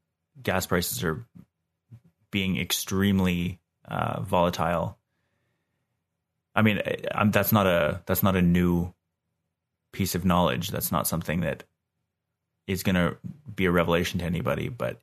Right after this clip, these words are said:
it, it's interesting to think about. I, I would like to believe that the U S's interest is in keeping peace and nothing else, but it seems like it's too good to be true just based on their,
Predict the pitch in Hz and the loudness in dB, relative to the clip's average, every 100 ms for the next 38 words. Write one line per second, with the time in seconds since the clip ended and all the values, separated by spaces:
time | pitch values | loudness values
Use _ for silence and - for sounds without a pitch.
0 | - 90 - _ _ _ _ _ _ _ | -10 -10 -10 _ _ _ _ _ _ _
1 | _ _ _ _ _ _ _ 107 98 - | _ _ _ _ _ _ _ -2 0 -2
2 | - 110 107 110 98 92 - 90 82 87 | 0 0 2 0 0 0 0 0 0 -4
3 | 92 _ _ _ _ _ - 98 85 80 | -8 _ _ _ _ _ -2 0 2 2
4 | - 98 - - _ _ _ _ _ 104 | 4 2 0 -6 _ _ _ _ _ 4
5 | 113 120 107 101 104 117 - 131 131 131 | 6 6 6 4 4 0 -2 2 4 4
6 | 151 135 127 120 117 120 117 104 - 98 | 2 2 0 2 4 6 4 0 -4 -2
7 | 117 117 - - 98 92 92 87 90 - | 0 0 -2 -4 -4 0 2 2 0 -2
8 | - - 90 90 - 95 98 - 87 90 | -6 -4 -2 -2 -4 -4 -2 -2 -2 0
9 | 87 - 92 85 113 - - 65 _ _ | 0 0 -2 0 -2 -2 -4 -4 _ _
10 | _ _ _ _ _ _ _ _ _ _ | _ _ _ _ _ _ _ _ _ _
11 | - 95 101 98 95 90 85 - - 92 | -6 -2 2 2 2 0 -2 -2 -4 0
12 | 92 - 90 87 - 90 101 107 - 92 | 0 -2 -6 -6 -2 0 0 -4 -6 -6
13 | - 90 87 95 87 85 85 - | -2 -2 -2 0 0 0 -2 -6